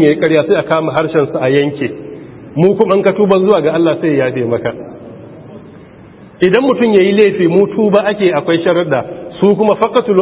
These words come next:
anfusakum", ne, sai su kashe kansu. In mutum ya tuba, sai ya kashe kansa da kansa, shine ya tuba.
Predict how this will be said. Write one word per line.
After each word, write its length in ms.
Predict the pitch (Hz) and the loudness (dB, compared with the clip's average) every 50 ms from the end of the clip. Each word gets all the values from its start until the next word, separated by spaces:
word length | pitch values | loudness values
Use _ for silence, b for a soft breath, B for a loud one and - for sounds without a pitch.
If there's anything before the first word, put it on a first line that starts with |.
| 175 | 2
anfusakum", 540 | 170 165 143 165 156 - 160 - - 143 143 | 0 -2 -2 -4 -4 -4 -4 -4 -2 -4 -2
ne, 100 | 139 131 - | -2 -2 -2
sai 120 | 190 185 - | -2 -2 -2
su 80 | 180 170 | -2 0
kashe 240 | - 175 147 147 - | 0 0 0 0 -2
kansu. 320 | - 139 123 110 110 113 113 - - - - - - - - - - - | -2 -4 -4 -4 -8 -12 -12 -12 -16 -18 -18 -20 -20 -20 -20 -8 -2 0
In 80 | 208 | 0
mutum 260 | 220 208 202 202 185 | 2 2 0 2 2
ya 80 | 165 156 | 2 2
tuba, 300 | 156 160 165 151 156 - | 2 0 0 0 0 0
sai 100 | 226 202 | 0 0
ya 60 | 170 | 0
kashe 240 | - 185 - - - | 0 -2 -2 -2 -2
kansa 240 | - 165 156 - 139 | -2 -2 -2 -2 -2
da 100 | 123 120 | -2 -2
kansa, 260 | 113 160 151 120 131 | -2 -2 -2 -2 -4
shine 200 | 117 135 143 139 | -4 -2 0 0
ya 140 | 123 113 107 | 0 0 0
tuba. 280 | 104 - 117 104 101 | -2 -6 -8 -8 -8